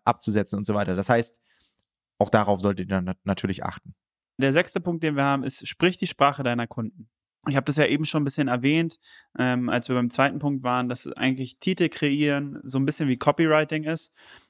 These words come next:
Speaker 2: Ihr müsst quasi nicht nur bei einem Kochbuch, sondern generell auch so dafür sorgen, dass dem Kunden schon ein bisschen das Wasser im Mund zusammenläuft. Das heißt,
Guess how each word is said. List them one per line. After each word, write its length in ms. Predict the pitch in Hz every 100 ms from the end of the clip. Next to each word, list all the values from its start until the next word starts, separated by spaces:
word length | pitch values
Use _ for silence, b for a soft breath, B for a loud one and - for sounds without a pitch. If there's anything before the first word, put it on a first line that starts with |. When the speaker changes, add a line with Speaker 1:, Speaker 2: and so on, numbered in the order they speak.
| _
Speaker 2:
Ihr 140 | 139
müsst 280 | 143 156 -
quasi 640 | - 135 131 131 127 127 - _
nicht 340 | 73 123 147
nur 100 | 156
bei 80 | 131
einem 120 | 127
Kochbuch, 400 | 123 156 - 165
sondern 260 | 147 127 127
generell 420 | 127 123 123 127
auch 160 | 120 120
so 340 | 123 123 120 -
dafür 340 | - 113 -
sorgen, 260 | 117 120 120
dass 140 | 120
dem 180 | - 120
Kunden 280 | - 151 131
schon 160 | 131 123
ein 20 |
bisschen 200 | 123 120
das 120 | -
Wasser 220 | 113 120
im 80 | 117
Mund 160 | 113 -
zusammenläuft. 580 | 113 110 110 110 104 -
Das 140 | -
heißt, 240 | 117 -